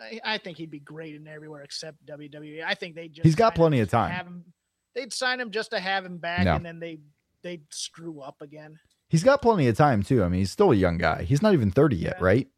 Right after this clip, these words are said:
Speaker 2: I mean, he's still got plenty of time.
Speaker 1: I didn't realize he was that young, but I think
Speaker 2: Uh,
Speaker 1: you're right.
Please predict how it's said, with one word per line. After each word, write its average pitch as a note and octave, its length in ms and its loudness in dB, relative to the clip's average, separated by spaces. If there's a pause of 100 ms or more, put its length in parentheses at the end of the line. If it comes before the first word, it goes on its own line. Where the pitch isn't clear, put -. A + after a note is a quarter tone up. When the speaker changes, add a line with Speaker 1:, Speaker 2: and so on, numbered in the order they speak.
Speaker 2:
I F#2 100 -2
mean, F#2 220 2
he's C3+ 160 2
still F#3+ 200 2
got F#2+ 180 2
plenty F2 240 0
of E2 60 -6
time. - 300 -4 (580)
Speaker 1:
I E3+ 60 -8
didn't G#3 160 -6
realize D3+ 320 -12
he D3 60 -14
was C3 120 -16
that F3 240 -10
young, C3 240 -20 (260)
but D3+ 160 -4
I - 20 6
think G3+ 60 8
Speaker 2:
Uh, D#3+ 200 2
Speaker 1:
you're A2+ 100 -10
right. D#3 180 -12